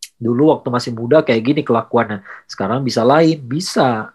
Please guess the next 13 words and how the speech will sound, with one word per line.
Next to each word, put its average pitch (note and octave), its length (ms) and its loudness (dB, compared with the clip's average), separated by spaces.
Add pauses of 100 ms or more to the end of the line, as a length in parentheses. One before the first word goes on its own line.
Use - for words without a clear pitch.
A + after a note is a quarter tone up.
(380)
ya. C#3 240 -6 (320)
Kenapa? D3+ 460 2
Ya G2+ 180 0
itulah F3+ 320 2
ruh, A#3+ 320 4 (160)
gitu A#2+ 160 -8
ya. C#3+ 120 2 (360)
Maka C3+ 260 -2
ruh C3 220 2
itu D3+ 100 -2
berbeda B2 380 2
dengan A#2+ 180 -6
jasad. C#3+ 560 -2